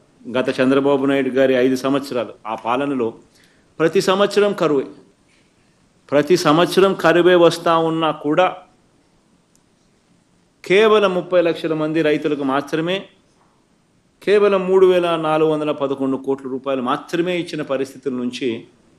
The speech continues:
ఈరోజు దేవుడి దయతో మంచి వర్షాలు ప్రతి సంవత్సరం పడతా ఉన్నాయి. ఒక్క ఈ సంవత్సరమే కాస్తో కొద్దో గొప్ప, ఈ సంవత్సరం మాత్రమే కొద్దో గొప్ప వర్షాభావ పరిస్థితులు నెలకొల్-, నెల-,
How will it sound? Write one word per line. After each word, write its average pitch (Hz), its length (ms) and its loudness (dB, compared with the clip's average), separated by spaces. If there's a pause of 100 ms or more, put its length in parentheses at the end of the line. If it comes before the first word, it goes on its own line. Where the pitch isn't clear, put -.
(520)
ఈరోజు 147 560 2 (240)
దేవుడి 139 300 0
దయతో 143 340 0
మంచి 135 300 -4
వర్షాలు 135 400 -2
ప్రతి 143 220 -6
సంవత్సరం 143 460 -6
పడతా 135 340 -4
ఉన్నాయి. 135 280 -6 (720)
ఒక్క 131 180 -8
ఈ 127 180 -2
సంవత్సరమే 143 560 -2
కాస్తో 131 500 -6 (680)
కొద్దో 139 280 2
గొప్ప, 135 320 -2
ఈ 135 100 -2
సంవత్సరం 131 460 -6
మాత్రమే 123 400 -4
కొద్దో 127 340 -4
గొప్ప 120 220 -8
వర్షాభావ 120 540 -4
పరిస్థితులు 120 540 -12
నెలకొల్-, 117 440 -10
నెల-, 113 200 -12